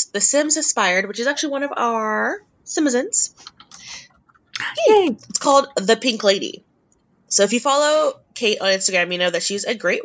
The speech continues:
Speaker 1: writer. So we'll let, so we're gonna read her description of her Pink Lady. Ready? <clears throat>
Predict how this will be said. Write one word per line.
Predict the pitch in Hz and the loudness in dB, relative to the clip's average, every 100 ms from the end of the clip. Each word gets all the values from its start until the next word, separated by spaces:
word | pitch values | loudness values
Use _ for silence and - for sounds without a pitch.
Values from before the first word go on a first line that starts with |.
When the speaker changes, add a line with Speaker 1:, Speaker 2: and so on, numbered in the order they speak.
| 294 | -6
Speaker 1:
writer. | 180 139 131 - 440 _ | -6 -6 -6 -10 -12 _
So | - - 190 | -4 0 2
we'll | 208 | 4
let, | 214 202 | 2 2
so | 208 233 | 0 2
we're | 247 | 4
gonna | 262 | 2
read | 226 214 208 | 2 0 -2
her | 196 190 | 4 4
description | 190 - 190 165 | 4 2 0 -2
of | 160 - | -4 -4
her | 151 | -8
Pink | - 135 | -10 -10
Lady. | 82 - - - - - - - - _ - | -10 -10 -20 -20 -20 -20 -18 -16 -20 _ -4
Ready? | 135 196 - _ _ | -2 -2 -6 _ _
<clears throat> | - | -18